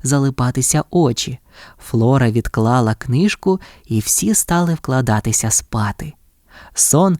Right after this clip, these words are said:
зморив всіх, всіх, крім Флори. Вона все крутилася і переверталася з боку на бік. І зрештою ненароком лупнула фею Миле Сонечко по голові. Миле Сонечко прокинулося.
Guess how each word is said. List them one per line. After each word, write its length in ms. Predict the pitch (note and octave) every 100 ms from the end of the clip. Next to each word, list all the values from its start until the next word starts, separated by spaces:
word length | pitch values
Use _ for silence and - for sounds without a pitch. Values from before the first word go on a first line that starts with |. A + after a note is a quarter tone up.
| -
зморив 680 | - B2+ C#3 F3+ A3+ F3+ - - -
всіх, 600 | - - F3+ E3 - - _ _ _ _ _
всіх, 320 | - - A3
крім 260 | - C3 D#3
Флори. 460 | - - A2+ - C3 _ _
Вона 300 | - B2 F3
все 260 | G#3 - D#3
крутилася 800 | - A2+ - F#3 A3 G3 - F3 -
і 100 | A#3
переверталася 960 | - - A#2+ A#2+ A2 C#3 D3 B2+ - A2
з 60 |
боку 320 | A2 A2+ -
на 120 | A2 A#2
бік. 320 | C#3 - - _ - - -
І 120 | B2
зрештою 600 | A2+ D#3 A3 - A2 C#3 - - -
ненароком 760 | A#2+ A2 G#2+ D#3+ A3 G#3 G3
лупнула 540 | D#3+ F3 - F3 F3 F3
фею 340 | - D3 C#3
Миле 260 | C3 B2 A#2
Сонечко 600 | - A#3 A3+ - - F#3+
по 240 | - D3
голові. 600 | D3 C#3 C#3 A#2+ B2 B2+ _ _ _ _ _ - -
Миле 600 | A#2 A2+ C#3 F#3+ F#3 F#3
Сонечко 760 | - A2 A#2 C3+ - - B2
прокинулося. 920 | - C3+ - A2 G#2 G2 G2 - -